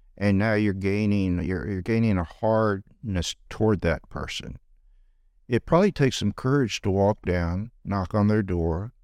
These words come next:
and say, "Hey, Joe, can I come in and talk this over with you?" And to work it out. That's an idea of love is a high virtue,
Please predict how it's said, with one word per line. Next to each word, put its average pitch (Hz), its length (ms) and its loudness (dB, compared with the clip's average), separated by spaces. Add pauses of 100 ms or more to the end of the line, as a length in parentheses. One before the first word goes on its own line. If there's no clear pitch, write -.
(500)
and 90 160 -2
say, 95 180 0
"Hey, 104 300 0 (280)
Joe, 90 320 0
can 90 160 0
I 90 100 -2
come 95 240 2
in 92 100 2
and 85 100 0
talk 87 340 -4
this - 440 -16
over 87 300 0
with - 200 -12
you?" 78 280 -12 (840)
And 98 340 0
to 98 260 0
work 98 300 -2
it 110 80 0
out. - 200 -6 (720)
That's 110 220 -2
an 95 180 2
idea 87 520 0
of - 220 -10 (360)
love 123 340 4
is 104 300 -2
a 90 80 -6
high 101 280 -4
virtue, 143 480 -4